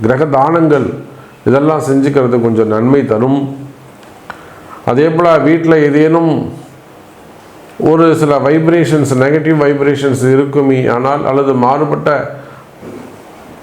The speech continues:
சில விஷயங்கள் மனசுக்கு தோன்றுமே ஆனால், அவையெல்லாம் கூட நீங்க சரி பண்ணிக்கிறது நன்மை தரக்கூடியதாக இருக்கும். எனதருமை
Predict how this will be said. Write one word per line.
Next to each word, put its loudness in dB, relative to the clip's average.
சில 0
விஷயங்கள் 2
மனசுக்கு 0
தோன்றுமே 0
ஆனால், -2
அவையெல்லாம் -2
கூட 0
நீங்க 0
சரி -2
பண்ணிக்கிறது 0
நன்மை 0
தரக்கூடியதாக -2
இருக்கும். -2
எனதருமை 0